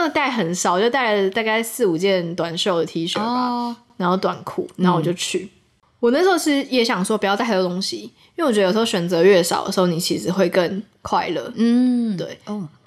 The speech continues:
Speaker 2: 对，这是蛮好的想法。
Speaker 1: 对。我去那边之后，我完全没有穿衣焦虑。
Speaker 2: 那你有买衣服吗？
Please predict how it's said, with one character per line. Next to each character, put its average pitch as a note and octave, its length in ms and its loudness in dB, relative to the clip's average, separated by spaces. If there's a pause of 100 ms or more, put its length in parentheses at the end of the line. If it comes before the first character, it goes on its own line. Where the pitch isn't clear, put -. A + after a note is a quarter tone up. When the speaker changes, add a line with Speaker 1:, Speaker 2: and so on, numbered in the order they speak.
(120)
Speaker 2:
对， D#3 200 -8
这 D3+ 140 -14
是 G3+ 60 -6
蛮 E3+ 180 -4
好 D#3 160 -8
的 D3 80 -10
想 D3 260 -10
法。 - 160 -8
Speaker 1:
对。 F3 260 -10 (240)
我 A3 100 0
去 F#4 180 0
那 G4+ 120 2
边 G4 180 4
之 F4+ 80 2
后， D4 180 4
我 G3 60 2
完 F#3+ 220 2
全 A3+ 180 2
没 A#3+ 80 2
有 A3 100 2
穿 G3 240 -2
衣 G3 140 2
焦 F#3 240 2
虑。 G#3 100 2 (640)
Speaker 2:
那 G4+ 120 0
你 G3 260 2 (300)
有 F#3 180 0
买 F#3 240 0
衣 F#3+ 200 -2
服 F3 200 -8
吗？ D3 340 -8